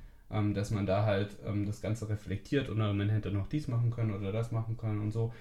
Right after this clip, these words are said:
Aber sobald man das alles abgeschlossen hat, dann, äh, sag ich mal, spielt das, dann gibt's da keine Verpflichtung mehr dazu oder man kann das halt machen, wenn man will, aber man muss nicht. Weißt du, und das ist natürlich, ich find, das ist halt auch ein System, wo du dir dann nochmal in dem, was du tust,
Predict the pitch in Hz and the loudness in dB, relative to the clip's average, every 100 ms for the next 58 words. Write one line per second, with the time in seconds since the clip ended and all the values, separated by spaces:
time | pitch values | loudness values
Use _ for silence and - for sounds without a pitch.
0 | - - 113 110 110 120 123 131 113 107 | -14 -2 2 4 6 6 8 4 4 2
1 | - 110 101 - - - 143 147 143 135 | 0 -2 0 -4 -4 0 0 2 0 0
2 | 110 110 113 110 110 104 101 101 - - | 2 4 2 2 0 2 0 -2 -8 -14
3 | - 110 113 113 107 104 110 - - - | -6 -4 -2 0 2 2 0 -4 -16 -18
4 | - - - - - - 147 143 - - | -18 -20 -20 -18 0 8 10 10 6 4
5 | 120 120 123 147 147 120 135 120 - - | 4 6 4 4 4 6 4 2 0 2
6 | 151 151 127 110 104 101 - 117 90 101 | 2 2 4 4 4 2 -2 -2 0 2
7 | 101 101 131 135 117 107 107 113 107 107 | 2 0 0 0 0 0 2 2 4 2
8 | 101 104 135 147 95 104 101 104 120 - | 2 4 4 4 2 0 0 0 0 -2
9 | 92 90 - - - - - - 110 127 | -4 -4 -10 -18 -18 -20 -6 -2 0 0
10 | 117 113 120 143 139 135 127 139 120 - | 2 4 2 2 2 2 2 2 0 -4
11 | 110 - 123 117 - 135 131 113 - 117 | -6 -2 0 0 -4 -4 0 0 0 0
12 | 135 127 120 123 120 120 113 113 110 110 | 0 -2 -4 0 2 2 2 0 2 2
13 | 107 110 110 117 104 101 117 139 120 127 | 2 2 2 2 2 2 2 4 2 -2
14 | 120 170 190 196 | -2 2 2 0